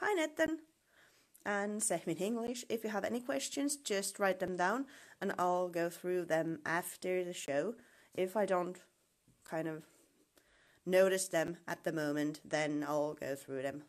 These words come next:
later. So let's get, let's get started. For the page,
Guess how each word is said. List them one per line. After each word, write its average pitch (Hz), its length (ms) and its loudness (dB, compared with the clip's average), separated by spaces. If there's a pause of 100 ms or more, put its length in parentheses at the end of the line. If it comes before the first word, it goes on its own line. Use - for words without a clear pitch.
(320)
later. 151 680 -2 (1600)
So 135 200 -4
let's 147 240 -2
get, - 160 -12 (140)
let's 214 360 -4
get 185 180 -4
started. 135 680 -4 (880)
For 233 180 4
the 240 120 -2
page, 262 360 0